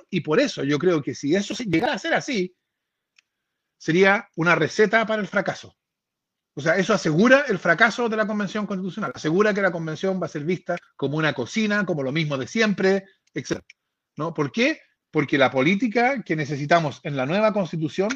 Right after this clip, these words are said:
debe caracterizar a la propia convención.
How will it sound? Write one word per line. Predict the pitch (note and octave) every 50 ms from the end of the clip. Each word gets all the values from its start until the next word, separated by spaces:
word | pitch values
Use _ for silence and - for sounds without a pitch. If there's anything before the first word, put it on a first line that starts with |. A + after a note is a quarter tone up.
| - - _
debe | C#3 C3+ D#3+ G3 G#3 A3 G#3
caracterizar | - F3+ E3+ D3+ C#3+ - - C#3+ C3+ B2 - - F#3 G3+ B3 D4+ - _ _ _ _ _ _ _ _ _ _ _
a | - G#3+ A3+
la | A#3 A3+
propia | F3+ A3 A#3 A3+ A#3 A3 G3+
convención. | A3 G3+ F#3+ F3+ F3+ E3+ D3+ - - D3